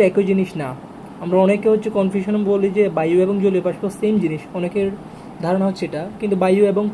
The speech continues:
জলীয় বাষ্প কখনোই এক জিনিস না। বায়ু তো বায়ু, বায়ুতে বিভিন্ন ধরনের, আহ, গ্যাস থাকে, যেমন অক্সিজেন, নাইট্রোজেন,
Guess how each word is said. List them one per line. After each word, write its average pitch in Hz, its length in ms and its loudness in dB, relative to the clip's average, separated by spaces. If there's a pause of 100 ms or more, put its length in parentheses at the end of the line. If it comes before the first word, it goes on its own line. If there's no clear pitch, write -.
(260)
জলীয় 175 260 2
বাষ্প - 200 -4 (240)
কখনোই 220 480 -2
এক 160 140 -6
জিনিস 180 200 -6 (140)
না। 160 60 -6 (1000)
বায়ু 220 200 6
তো 233 100 4
বায়ু, 190 220 4
বায়ুতে 180 180 0
বিভিন্ন 190 260 -4
ধরনের, 190 280 -2
আহ, 147 680 -6 (920)
গ্যাস 190 160 4 (120)
থাকে, 175 200 -2 (100)
যেমন 165 260 -4 (440)
অক্সিজেন, 170 560 -4 (320)
নাইট্রোজেন, 175 460 -4